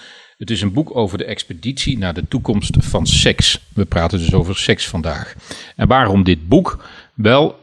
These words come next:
het is de, het heeft de eerste prijs geworden in de Indie Independent Publishing Prijs, de Alice Indie Boekprijs, in de categorie non-fictie. En het is een vrolijk boek, eh,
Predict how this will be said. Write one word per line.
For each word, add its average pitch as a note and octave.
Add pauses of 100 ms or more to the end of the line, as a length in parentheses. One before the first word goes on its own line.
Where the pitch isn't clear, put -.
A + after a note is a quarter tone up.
(100)
het -
is G#2+
de, G#2
het F#2+
heeft G2+
de -
eerste -
prijs G#2
geworden G2
in F#2
de - (220)
Indie B2 (180)
Independent F#2+
Publishing G2+
Prijs, G2
de -
Alice G2+
Indie F2+
Boekprijs, G#2 (440)
in A2+
de G2
categorie F#2
non-fictie. F2+ (540)
En A2
het A2
is A#2
een - (100)
vrolijk B2
boek, C#3 (160)
eh, F2